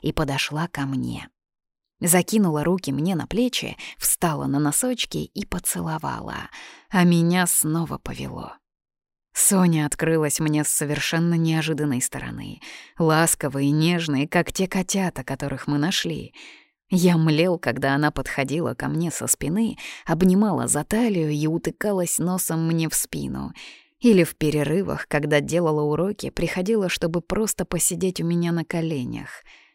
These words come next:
Она стала интересоваться моим мнением, не то чтобы прислушивалась, но советовалась, а это уже большой прогресс.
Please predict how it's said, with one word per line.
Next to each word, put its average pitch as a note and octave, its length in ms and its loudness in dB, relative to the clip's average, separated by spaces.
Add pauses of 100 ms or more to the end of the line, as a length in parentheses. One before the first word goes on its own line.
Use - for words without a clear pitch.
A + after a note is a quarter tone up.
(520)
Она D#3+ 240 2
стала D#3+ 340 4
интересоваться D3 800 -2
моим D3 300 0
мнением, D3 600 -2 (360)
не A#3+ 160 10
то B3 220 4
чтобы F3 320 2
прислушивалась, F3 1000 2
но G#3 140 2
советовалась, E3+ 1080 -2 (320)
а E3+ 140 2
это E3 260 2
уже C#3+ 360 0
большой C#3+ 540 -4
прогресс. - 800 -6